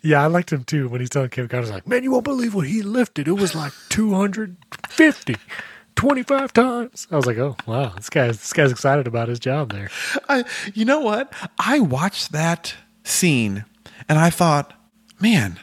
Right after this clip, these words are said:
Speaker 2: it's really cool to see someone who's very passionate about their job as the weightlifting coach."
Speaker 1: Yeah,
Speaker 2: I really
Speaker 1: absolutely.
Speaker 2: saw that and I was like, "Oh, that's cool."
Speaker 1: Yeah, I was, I was down for it. He was good.
Speaker 2: I'm just saying, called shot. John Papsadera, we're coming for you.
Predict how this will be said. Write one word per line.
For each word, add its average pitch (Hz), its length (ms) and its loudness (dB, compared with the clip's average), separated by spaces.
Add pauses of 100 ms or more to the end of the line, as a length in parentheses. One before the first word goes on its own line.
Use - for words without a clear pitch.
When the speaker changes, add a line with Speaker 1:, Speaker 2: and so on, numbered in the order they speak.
(340)
Speaker 2:
it's 185 180 0
really 240 180 4
cool - 260 -2
to 135 60 2
see - 240 -2
someone 147 300 -2
who's 117 120 -2
very 143 180 -2
passionate 127 500 -2
about 104 220 -2
their 101 120 -2
job 92 460 -2 (120)
as 110 160 -2
the 110 100 0
weightlifting 92 540 -4
coach." - 460 -14
Speaker 1:
Yeah, 214 340 0
Speaker 2:
I 180 60 4
really 247 200 2
Speaker 1:
absolutely. 156 100 -2
Speaker 2:
saw 247 200 0
that 185 80 0
and 165 100 -2
I 175 80 4
was 175 160 0
like, 165 280 -6
"Oh, 185 240 -6 (460)
that's - 160 -4
cool." - 440 -2 (340)
Speaker 1:
Yeah, 220 340 6
I 151 40 2
was, 185 200 0
I 180 140 -4
was 196 120 2
down 202 240 0
for 110 240 -4
it. 95 140 -16 (160)
He 160 100 2
was 170 140 -2
good. 151 200 -2 (360)
Speaker 2:
I'm 131 100 -2
just 143 160 0
saying, 113 240 2
called 131 280 2
shot. 92 460 0
John 117 240 4
Papsadera, 110 680 -2 (360)
we're 113 120 -6
coming 110 260 0
for - 220 -2
you. 127 100 4